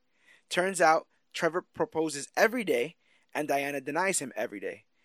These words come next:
This doesn't seem like odd behavior to Steve, because according to him, Diana said she'll say yes when it's time, which makes every other day worth it to him. That's a bit romantic, huh?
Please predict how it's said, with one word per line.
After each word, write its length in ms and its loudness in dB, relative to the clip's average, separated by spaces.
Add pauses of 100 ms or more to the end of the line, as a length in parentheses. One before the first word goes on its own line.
(360)
This 240 -2
doesn't 280 0
seem 200 -2
like 180 -2
odd 180 4
behavior 360 -4
to 160 -16
Steve, 500 -8
because 240 -6
according 320 -4
to 120 -12
him, 340 -6 (280)
Diana 400 -2
said 240 0
she'll 300 0
say 220 -4
yes 280 -4
when 120 -10
it's 120 -12
time, 380 -2 (240)
which 180 -10
makes 220 -8
every 260 0
other 220 -2
day 220 -4
worth 240 -8
it 100 -20
to 80 -20
him. 200 -20 (1080)
That's 120 -20
a 60 -10
bit 120 -4
romantic, 500 -8
huh? 120 -16